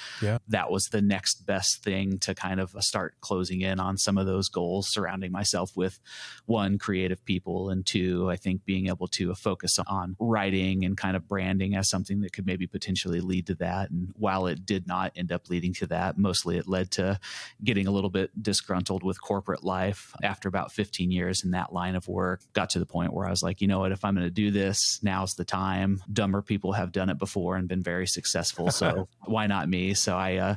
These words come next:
Speaker 2: took the plunge at the summer of twenty nineteen and left my cushy advertising gig to jump into this.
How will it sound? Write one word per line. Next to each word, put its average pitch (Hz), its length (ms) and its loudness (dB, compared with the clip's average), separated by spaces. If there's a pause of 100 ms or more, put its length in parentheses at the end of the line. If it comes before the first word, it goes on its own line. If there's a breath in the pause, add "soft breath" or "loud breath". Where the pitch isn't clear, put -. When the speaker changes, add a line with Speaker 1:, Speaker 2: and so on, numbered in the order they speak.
Speaker 2:
took - 220 -2
the - 60 -12
plunge 95 680 2
at 95 200 -6
the 95 440 -2
summer 98 380 2
of 90 120 -4
twenty 92 280 -2
nineteen 95 840 2
and 98 160 2
left 92 240 -2
my 95 320 2
cushy 95 320 0
advertising 98 640 0
gig 98 360 -2
to 101 260 0
jump 101 260 0
into 98 200 0
this. 104 580 -2